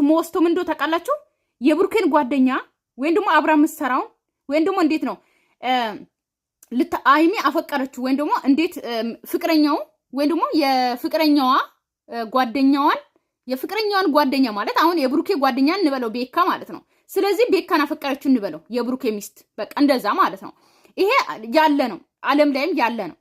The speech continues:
ገባችሁ አይደለ? ነገር ግን ከራሳችሁ ጋር አብሮ የሚሰራ ሰው፣ የእናንተን ሚስጥር የሚያውቅ ሰው፣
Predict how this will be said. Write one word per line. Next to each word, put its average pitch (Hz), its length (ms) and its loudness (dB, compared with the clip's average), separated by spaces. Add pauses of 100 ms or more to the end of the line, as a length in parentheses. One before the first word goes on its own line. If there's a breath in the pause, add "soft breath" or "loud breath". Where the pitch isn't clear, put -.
ገባችሁ 214 360 -8
አይደለ? 254 200 -6 (360 soft breath)
ነገር 320 320 0
ግን 392 200 2 (340 soft breath)
ከራሳችሁ 320 440 0
ጋር 349 120 2
አብሮ 302 180 2
የሚሰራ 254 400 0
ሰው፣ 233 280 -2
የእናንተን 302 440 2
ሚስጥር 269 280 0
የሚያውቅ 208 380 -6
ሰው፣ 226 180 -6